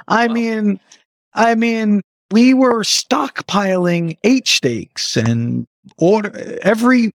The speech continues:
Speaker 1: it seemed every hour we were calling suppliers from, and this is, this was, again, being resourceful. You have to, you,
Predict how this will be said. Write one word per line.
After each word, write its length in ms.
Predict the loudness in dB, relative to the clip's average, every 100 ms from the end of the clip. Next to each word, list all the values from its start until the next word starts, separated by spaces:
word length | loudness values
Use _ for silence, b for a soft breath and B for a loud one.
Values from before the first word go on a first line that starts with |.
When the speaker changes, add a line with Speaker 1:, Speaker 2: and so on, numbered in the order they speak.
| _ -2
Speaker 1:
it 220 | -2 0
seemed 200 | 0 0
every 220 | -2 -2 -2
hour 480 | 0 2 2 0 0
we 140 | 0
were 100 | -2
calling 320 | -2 0 0
suppliers 560 | -2 -4 -2 0 0 -2
from, 320 | -2 -4 -4 B B B B B _
and 240 | 0 2 2
this 180 | 2
is, 140 | 0 0
this 180 | 0 2
was, 140 | 0
again, 300 | 2 0 0
being 260 | 0 0 2
resourceful. 720 | 0 0 -2 -2 -2 -4 -2
You 120 | 0
have 140 | 0 0
to, 180 | -2 0
you, 220 | -4